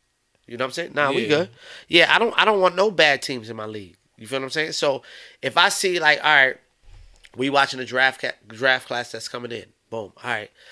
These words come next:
Speaker 1: So we know, all right, we got these bad teams here. Sometimes the bad teams don't even have the worst players. They just got the worst coaching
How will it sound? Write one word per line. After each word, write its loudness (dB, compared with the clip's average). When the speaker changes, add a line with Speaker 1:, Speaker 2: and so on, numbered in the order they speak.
Speaker 1:
So -8
we -4
know, 0
all -10
right, -8
we -14
got 2
these -6
bad 2
teams -10
here. -12
Sometimes 2
the -2
bad 4
teams -4
don't -2
even -4
have 0
the -6
worst -4
players. -8
They -4
just -6
got -6
the -10
worst -4
coaching -6